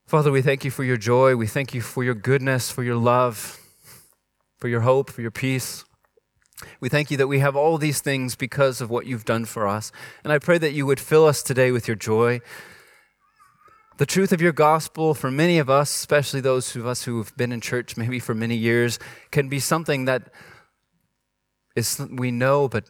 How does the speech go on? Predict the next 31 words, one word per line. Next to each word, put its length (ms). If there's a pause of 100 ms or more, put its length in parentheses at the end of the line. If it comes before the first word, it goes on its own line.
(400)
we 160
forget 300
how 160
to 120
apply 360
it 100
to 220
our 100
life. 480 (600)
We 100
forget 340
that 140
it 120
is 140
the 140
only 220
truth 260
that 160
matters. 380
That 100 (200)
even 260
Paul, 480
in 120
all 160
of 80
his 180
wisdom, 420 (300)
came 400 (800)
and 120
said, 240
"I 360